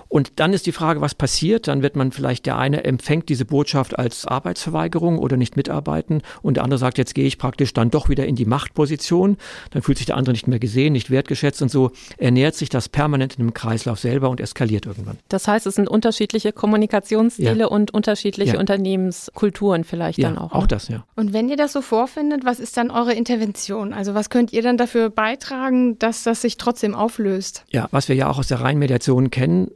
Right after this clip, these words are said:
Speaker 1: es entstehen ja durch diese Kommunikation Missverständnisse. Das heißt, ich unterstelle dem anderen irgendeine Absicht, der will mir jetzt böse. Ich verstehe das als Du-Botschaft. Und wenn es uns gelingt, dass wir sagen, das war gar nicht das, was ich erklären wollte,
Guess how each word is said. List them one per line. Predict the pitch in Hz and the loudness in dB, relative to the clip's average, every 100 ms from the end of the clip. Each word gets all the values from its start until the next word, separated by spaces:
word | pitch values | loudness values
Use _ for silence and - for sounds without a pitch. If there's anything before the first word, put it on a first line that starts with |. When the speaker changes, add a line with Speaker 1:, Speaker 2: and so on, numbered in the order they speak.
| _ | _
Speaker 1:
es | 131 151 | -2 0
entstehen | 123 - 139 | 0 2 4
ja | 135 123 | 4 2
durch | - 127 | 0 -2
diese | 120 135 | 0 0
Kommunikation | - 127 120 113 107 - 131 131 | 2 2 2 0 -2 2 4 6
Missverständnisse. | 143 - 113 - 104 110 104 - - _ - - - | 4 0 -4 -2 0 -2 -4 -8 -14 _ -20 -18 -4
Das | 123 | 0
heißt, | 131 - | 0 0
ich | 170 | 0
unterstelle | 135 - 156 | 2 2 2
dem | 139 123 | 2 2
anderen | - 165 170 165 | 2 2 2 4
irgendeine | 151 147 - | 4 2 0
Absicht, | 131 - 104 - - - | -2 -4 -6 -8 -8 0
der | 123 | 4
will | 156 | 4
mir | 139 | 4
jetzt | 135 - | 2 2
böse. | 120 117 107 - _ - - _ _ _ | 2 2 -4 -10 _ -20 -20 _ _ _
Ich | - - | -4 0
verstehe | 120 135 | 0 2
das | 143 | 2
als | 135 127 | 0 0
Du-Botschaft. | 147 123 120 - 104 - - - - - | 2 2 2 0 -4 -6 -14 -16 -10 0
Und | |
wenn | 135 139 | 2 2
es | - - | -2 0
uns | 151 - | 0 2
gelingt, | 123 127 220 214 - | 2 4 4 2 -2
dass | 131 | -4
wir | 139 | -2
sagen, | 135 131 139 - | 0 0 0 -4
das | - - | -4 -2
war | 135 | -2
gar | 214 180 | 0 2
nicht | 143 - - | 2 0 -2
das, | 143 - | -2 0
was | 123 | -2
ich | - | -2
erklären | 120 - 214 214 | -2 0 2 2
wollte, | 147 127 113 120 | 2 0 0 -6